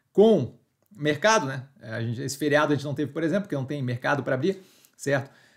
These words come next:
É, de forma que ali eu consigo dar um pouco mais de cor de coisas menos relevantes na semana, que a gente faz um apanhado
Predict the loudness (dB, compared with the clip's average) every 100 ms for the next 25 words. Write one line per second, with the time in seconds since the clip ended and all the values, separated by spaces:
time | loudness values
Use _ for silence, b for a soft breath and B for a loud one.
0 | b 0 2 4 6 6 6 4 4 6
1 | 6 4 2 4 6 4 2 -2 -2 0
2 | 0 4 4 4 4 4 4 2 4 4
3 | 4 4 2 2 2 0 0 0 0 0
4 | -2 -4 -6 -6 -4 -2 -2 -2 -2 2
5 | 2 4 2 2 2 2 0